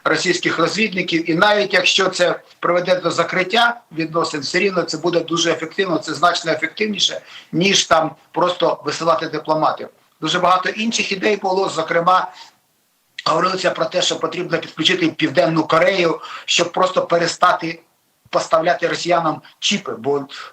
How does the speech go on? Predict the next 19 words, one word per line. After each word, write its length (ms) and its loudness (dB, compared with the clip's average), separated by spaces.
маса 460 2
російської 680 -2
військової 520 -2
техніки, 520 -2
вона 240 2
залежить 460 -2
від 160 -16
постачання 920 -2
чіп, 300 0
і 60 -4
треба, 340 2
чіпів, 280 0
і 40 -6
треба 240 4
розширити 520 2
цю 200 -2
антипутінську 800 -4
коаліцію. 520 0
Е, 60 -8